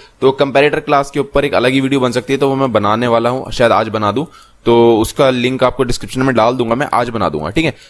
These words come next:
तो अगर आपको comparable, अ, I mean, comparator interface आता है, तो ये चीज़ आपको समझ में आ रही होगी कि ये यहाँ पे negative और ये negative से क्या है। मतलब, हमें basically क्या सॉर्ट करना है, depending on their value of H, और H same है, that is, first column same है इनका,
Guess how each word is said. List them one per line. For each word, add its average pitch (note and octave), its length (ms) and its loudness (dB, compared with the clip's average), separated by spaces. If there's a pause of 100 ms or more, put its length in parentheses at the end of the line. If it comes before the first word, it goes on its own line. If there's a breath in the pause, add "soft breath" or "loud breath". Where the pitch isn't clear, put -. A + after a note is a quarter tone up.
(160 loud breath)
तो C#3 140 4
अगर D#3+ 300 2
आपको F3 160 0
comparable, F3 800 0 (100)
अ, B2+ 220 2 (320)
I C#3 120 0
mean, D3+ 300 0
comparator D#3 540 0
interface E3+ 380 -2
आता C3 200 0
है, D#3 40 -8
तो E3 80 0
ये C#3+ 200 0
चीज़ C#3+ 160 0
आपको C#3 160 0
समझ B2+ 160 -4
में B2+ 120 0
आ G#2 100 2
रही A2+ 120 0
होगी A#2 180 -2
कि C#3 120 -2
ये D3 360 0
यहाँ A2+ 220 0
पे B2+ 100 -2
negative A#2+ 520 -2
और A2+ 100 2
ये A#2 200 0
negative G#2+ 300 -4
से A#2+ 120 -6
क्या D#2 140 2
है। - 140 -4 (380 loud breath)
मतलब, C#3 140 2
हमें D#3 120 0
basically D#3 360 -2
क्या F3 140 2
सॉर्ट F3 200 -2
करना F3+ 160 -2
है, G3+ 80 -2
depending D#3 440 -2
on D3 180 0
their C3+ 260 2
value D3 200 0
of - 260 0
H, - 80 -12
और C3+ 320 -2 (140)
H - 160 0
same C#3 420 0
है, D#3 300 0
that A2 120 0
is, C#3 120 0 (540 loud breath)
first E3 220 2
column D3+ 300 0
same C#3+ 300 0
है D3 60 2
इनका, D3 340 0